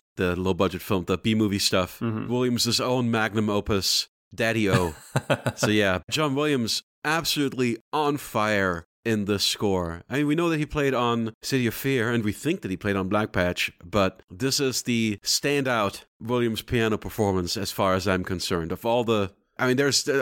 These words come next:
Speaker 1: a lot for him to do in the score. <laughs>
Speaker 2: Williams wasn't only collaborating with Jerry Goldsmith at this point. He was also playing for several other more established Hollywood film composers at the time as a solo pianist.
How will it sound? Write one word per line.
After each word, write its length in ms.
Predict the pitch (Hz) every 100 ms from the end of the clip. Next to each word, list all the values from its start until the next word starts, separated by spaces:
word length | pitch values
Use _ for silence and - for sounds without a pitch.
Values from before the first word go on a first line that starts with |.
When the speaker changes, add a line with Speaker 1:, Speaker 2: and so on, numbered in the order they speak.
| -
Speaker 1:
a 80 |
lot 200 | 135 165
for 160 | 170 151
him 60 | 117
to 80 |
do 180 | 90 131
in 80 | 107
the 80 | 90
score. 360 | - 85 78 123 80 -
<laughs> 200 | - -
Speaker 2:
Williams 480 | 180 240 247 233 170
wasn't 260 | 185 175 135
only 320 | 165 185 165
collaborating 760 | - 139 139 131 131 131 123
with 240 | 117 117 - 117
Jerry 260 | 143 131
Goldsmith 460 | 131 135 131 123 113
at 100 | -
this 180 | 127 127
point. 340 | - 123 110 123
He 100 | 135
was 140 | 139
also 600 | 147 151 - 123 117 113 -
playing 300 | 139 127 123
for 240 | - 120
several 400 | 113 139 120 117
other 360 | 120 117 117 113
more 240 | 127 120
established 600 | 113 - 120 117 117 -
Hollywood 420 | - 113 107 104 101
film 260 | 110 104
composers 580 | 104 98 101 104 107 110
at 100 | 101
the 60 | -
time 440 | - 101 98 104 -
as 220 | 107 101
a 300 | 98 92 90
solo 320 | - 123 107
pianist. 600 | 95 104 98 98 - -